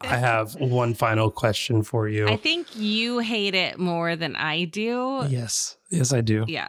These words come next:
Speaker 1: So much. <laughs> So,
Speaker 2: 'Cause I
Speaker 1: so
Speaker 2: don't hate
Speaker 1: much.
Speaker 2: it at all. So
Speaker 1: I hate
Speaker 2: it's,
Speaker 1: it.
Speaker 2: it's,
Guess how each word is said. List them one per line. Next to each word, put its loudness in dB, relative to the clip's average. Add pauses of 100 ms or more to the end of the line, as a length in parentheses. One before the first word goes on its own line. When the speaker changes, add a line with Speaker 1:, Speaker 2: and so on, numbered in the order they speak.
Speaker 1:
So 0
much. -4
<laughs> -
So, -4
Speaker 2:
'Cause -6
I 0
Speaker 1:
so -4
Speaker 2:
don't 0
hate 0
Speaker 1:
much. 0
Speaker 2:
it -2
at -4
all. 0
So -4
Speaker 1:
I 2
hate 0
Speaker 2:
it's, -2
Speaker 1:
it. 2
Speaker 2:
it's, 2